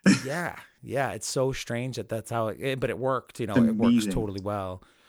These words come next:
Speaker 1: Um, I think it'll be interesting to see more characters, you know, either, you know, with Fennec, it's kind of the reverse. You know, she makes her appearance in live action, and then we'll see her, some more of her backstory in animation. It's gonna be
Speaker 2: Mm-hmm.
Speaker 1: cool to see them, you know, cross between the both worlds.
Speaker 2: Mm-hmm.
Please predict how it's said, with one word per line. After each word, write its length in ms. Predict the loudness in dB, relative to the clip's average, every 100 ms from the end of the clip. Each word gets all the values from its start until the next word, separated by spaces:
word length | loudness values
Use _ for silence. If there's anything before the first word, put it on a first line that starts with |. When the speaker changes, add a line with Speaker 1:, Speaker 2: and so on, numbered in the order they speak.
| _ _ _
Speaker 1:
Um, 520 | -8 -6 -6 -6 -8 -12 _ _ -14
I 60 |
think 280 | -8 -6 -4
it'll 160 | -4 -4
be 100 | -6
interesting 500 | -10 -12 -10 -8 -8
to 80 | -6
see 320 | -8 -8 -8
more 480 | -6 -6 -6 -8 -10
characters, 800 | -8 -6 -6 -8 -8 -8 -8 -8
you 80 | -6
know, 240 | -6 -8 _ _ _ _ _
either, 400 | -4 0 0 -2 -4
you 80 |
know, 80 | -6
with 180 | -6 -8
Fennec, 360 | -6 -6 -6 -10
it's 100 | -14
kind 160 | -10
of 40 | -8
the 60 | -8
reverse. 420 | -6 -6 -6 -8
You 80 | -8
know, 60 |
she 140 | -8 -8
makes 240 | -8 -6
her 220 | -6 -6
appearance 460 | -10 -10 -10 -10 -12
in 60 | -10
live 180 | -10
action, 360 | -8 -10 -8 -8
and 80 | -8
then 80 | -8
we'll 80 | -10
see 200 | -12 -10
her, 320 | -8 -8 -10 _ _ _ -16
some 160 | -8 -6
more 100 | -6
of 60 |
her 60 | -6
backstory 600 | -10 -8 -6 -6 -4 -6
in 80 | -8
animation. 500 | -10 -8 -6 -6 -8
It's 160 | -4
gonna 140 | -2 0
be 80 |
Speaker 2:
Mm-hmm. 80 | 0
Speaker 1:
cool 200 | -2 -2
to 40 | -2
see 160 | -6 -6
them, 260 | -6 -6
you 60 | -10
know, 80 | -10
cross 280 | -6 -8 -8
between 280 | -14 -14
the 60 | -14
both 200 | -14 -16 -12
worlds. 320 | -12 -12 -18 _ _ 0
Speaker 2:
Mm-hmm. 160 | 0